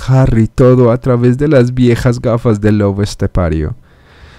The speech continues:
Por eso se le invita a que se desprenda de sus gafas y a que tenga la bondad de dejar ese muy honorable personalidad aquí en el guardarropa, donde volverá a tenerla a su disposición en el momento en que lo desee.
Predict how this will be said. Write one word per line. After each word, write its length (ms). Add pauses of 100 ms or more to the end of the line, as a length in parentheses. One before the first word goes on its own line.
(320)
Por 180
eso 220
se 140
le 80
invita 460
a 80
que 180
se 160
desprenda 720
de 140
sus 240
gafas 500
y 60
a 40
que 140
tenga 260
la 120
bondad 580
de 140
dejar 420
ese 300
muy 360
honorable 640 (540)
personalidad 1120 (800)
aquí 280
en 80
el 100
guardarropa, 720
donde 280
volverá 360
a 60
tenerla 460
a 40
su 160
disposición 720
en 120
el 120
momento 500
en 120
que 100
lo 140
desee. 520